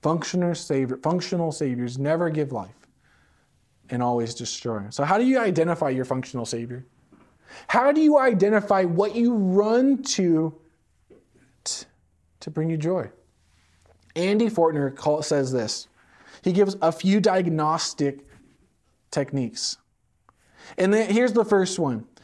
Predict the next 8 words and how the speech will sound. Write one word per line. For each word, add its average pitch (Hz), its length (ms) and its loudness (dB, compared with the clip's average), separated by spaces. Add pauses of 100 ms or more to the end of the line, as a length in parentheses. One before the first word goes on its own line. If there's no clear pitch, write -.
(100)
"If 196 240 2 (100)
only 285 500 4
blank, 196 760 0 (120)
then 160 160 -2
I 165 140 0
would 151 140 0
be 147 100 0
happy. 131 460 -2